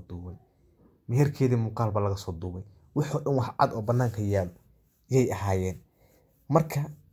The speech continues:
gabadhani haddiiba xataa ay wax qarsanayso, waxaa u fiicnaan lahaa in ay tiraahdo, "Kaamirada ha i geynin, ma, ma rabo." ee, waxayna si kale aan u wadano iyo wax la mid way samayn kartay. Laakiin ma aysan dhihin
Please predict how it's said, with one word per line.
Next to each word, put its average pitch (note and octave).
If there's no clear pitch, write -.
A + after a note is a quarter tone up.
gabadhani C3+
haddiiba C3
xataa C3+
ay -
wax D#3
qarsanayso, G2+
waxaa B2
u E3
fiicnaan C3
lahaa A#2
in C#3+
ay B2+
tiraahdo, A2+
"Kaamirada B2
ha A2+
i A2+
geynin, A#2+
ma, A#2+
ma B2
rabo." A#2
ee, A#2+
waxayna C3+
si A#2
kale A2+
aan F#2
u A2+
wadano G#2
iyo G#2+
wax G#2+
la G2
mid F#2
way F#2+
samayn G#2
kartay. -
Laakiin C3+
ma C#3+
aysan B2
dhihin A2